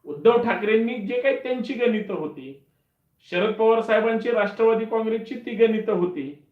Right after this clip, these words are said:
आणि काँग्रेसची जी काही मतं होती, जे सकाळपासून बोललं झालं, जात होतं, म्हणजे काल काय चर्चा करत होते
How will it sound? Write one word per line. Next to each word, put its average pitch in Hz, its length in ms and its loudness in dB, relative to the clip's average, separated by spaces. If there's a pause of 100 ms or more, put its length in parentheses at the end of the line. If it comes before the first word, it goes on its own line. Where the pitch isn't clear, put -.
(400)
आणि 226 340 0 (360)
काँग्रेसची 226 560 2
जी 226 180 -6
काही 262 240 0
मतं 240 300 2
होती, 208 540 0 (340)
जे 220 100 -2
सकाळपासून 240 760 0
बोललं 220 320 6
झालं, 185 420 0
जात 170 240 -2
होतं, 143 180 -8
म्हणजे 147 200 -4
काल 185 380 2
काय 220 260 2
चर्चा 208 300 0
करत 220 340 0
होते 196 520 -2